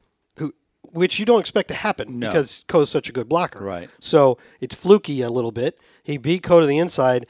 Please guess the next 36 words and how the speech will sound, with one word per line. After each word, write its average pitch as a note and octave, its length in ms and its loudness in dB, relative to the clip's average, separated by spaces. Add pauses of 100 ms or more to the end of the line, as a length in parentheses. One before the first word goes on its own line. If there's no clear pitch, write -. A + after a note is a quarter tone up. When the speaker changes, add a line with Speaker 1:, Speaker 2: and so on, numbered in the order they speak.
(220)
Speaker 1:
and A#2+ 320 -10
dived C#3+ 380 0
into C#3+ 200 -2
the A#2 60 -4
path D3+ 380 -6
of A2+ 60 -16
Rashad, G2 420 -12
and A#2 140 -14
Rashad C3+ 260 -6
had B2+ 160 -8
to G#2 60 -10
jump C3 260 -4
over A2 220 -6
him, B2+ 400 -6
and G#2+ 120 -14
then G#2 120 -14
he, G#2+ 160 -18 (240)
Speaker 2:
Yeah. F#2+ 160 -16
Speaker 1:
he G#2+ 100 -14
ended G2+ 160 -14
up F#2+ 80 -20
tripping G2+ 320 -16
down. A2+ 280 -12 (100)
Speaker 2:
Right. G#2 240 -18 (1040)
Speaker 1:
That G3 220 0 (1040)
is C#3+ 160 -4
not F3 260 0 (800)
what D#3 280 2
you, D#3 160 -4
you D#3+ 160 0
run F3 180 6
that D#3+ 140 2
play D3+ 260 0 (160)
twenty E3 260 0
times, F3 380 0
and C3+ 400 -6